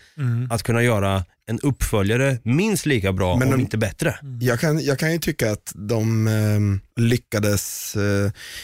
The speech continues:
Speaker 3: göra den onda till den goda på ett väldigt bra sätt.
Speaker 2: Ja,
Speaker 1: Mm.
Speaker 2: verkligen.
Speaker 3: Och det är väl just det också, att man,
Speaker 1: Mm.
Speaker 3: man gillar den.
Speaker 2: För mig är det lite raketforskning att kunna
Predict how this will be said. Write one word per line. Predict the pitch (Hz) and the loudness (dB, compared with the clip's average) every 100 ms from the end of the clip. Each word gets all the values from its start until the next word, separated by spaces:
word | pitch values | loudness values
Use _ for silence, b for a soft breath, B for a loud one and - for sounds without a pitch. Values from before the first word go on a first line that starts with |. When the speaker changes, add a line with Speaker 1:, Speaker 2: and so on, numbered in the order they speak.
| B | B
Speaker 3:
göra | - 117 104 95 92 92 95 95 95 - _ 104 | 0 2 2 2 2 2 2 2 -2 -6 _ -2
den | 110 113 | -2 2
onda | 147 113 101 123 | 2 2 2 0
till | 143 110 104 | 0 0 0
den | 104 | 0
goda | 107 127 107 147 | 0 -2 0 -2
på | 147 | 0
ett | 120 | -2
väldigt | 113 110 98 | -2 -2 -2
bra | 101 101 92 | -2 -2 -2
sätt. | - 165 - B B B | -2 -4 -6 B B B
Speaker 2:
Ja, | - 101 87 | 0 2 2
Speaker 1:
Mm. | 139 135 | 2 2
Speaker 2:
verkligen. | 127 98 - 120 104 | 2 2 2 0 0
Speaker 3:
Och | 98 - - - | -2 -10 -20 -18
det | - 123 | -4 -2
är | |
väl | 120 | 0
just | 117 113 - | 2 0 -2
det | 110 117 143 | -2 0 0
också, | 101 - - | -2 -6 -6
att | 107 - | -8 -4
man, | 110 | 0
Speaker 1:
Mm. | 127 123 120 123 _ | 2 2 0 -4 _
Speaker 3:
man | 113 107 | 0 2
gillar | 110 95 98 | 2 2 2
den. | 120 117 95 104 _ _ b b b | 2 0 -2 -6 _ _ b b b
Speaker 2:
För | - | 0
mig | 127 190 143 | 2 4 2
är | 98 | 2
det | |
lite | 95 92 98 | 2 2 0
raketforskning | 95 95 - 104 - 98 90 - 151 107 - B B B | 0 0 0 -2 0 -2 -2 0 0 0 -4 B B B
att | 113 - - _ _ | -4 -4 -12 _ _
kunna | - 113 110 107 | 0 2 4 2